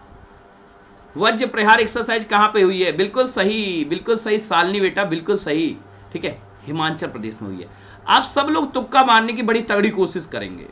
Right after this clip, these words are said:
भाई साहब, आप लोग ऐसा तुक्का मारेंगे ना, अरे समुद्र में ही हुई होगी, क्योंकि नेवल exercise है,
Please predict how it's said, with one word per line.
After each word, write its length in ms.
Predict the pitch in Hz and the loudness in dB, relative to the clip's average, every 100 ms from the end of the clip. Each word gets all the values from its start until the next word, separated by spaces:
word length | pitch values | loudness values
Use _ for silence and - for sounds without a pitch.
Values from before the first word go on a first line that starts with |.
| - | -10
भाई 200 | 156 175 | -2 -2
साहब, 240 | 185 185 160 | 0 -2 -2
आप 200 | 175 180 | -2 -4
लोग 160 | 190 | -4
ऐसा 180 | 180 214 | -4 -6
तुक्का 340 | 190 170 185 185 | -10 -8 -4 0
मारेंगे 360 | 170 165 139 | 0 0 -4
ना, 320 | 151 170 101 - - - - | -4 -6 -8 -16 -20 -20 -10
अरे 140 | 156 170 | -6 -6
समुद्र 440 | - 160 165 165 | -6 -6 -4 -4
में 120 | 175 | -4
ही 80 | 175 | -2
हुई 260 | 165 139 151 | 0 0 0
होगी, 260 | 165 190 | -2 -6
क्योंकि 300 | 165 160 160 | -8 -6 -4
नेवल 340 | 156 156 165 160 | -2 0 0 -2
exercise 500 | - 151 - 139 123 | -4 -10 -8 -8 -8
है, 140 | 131 | -14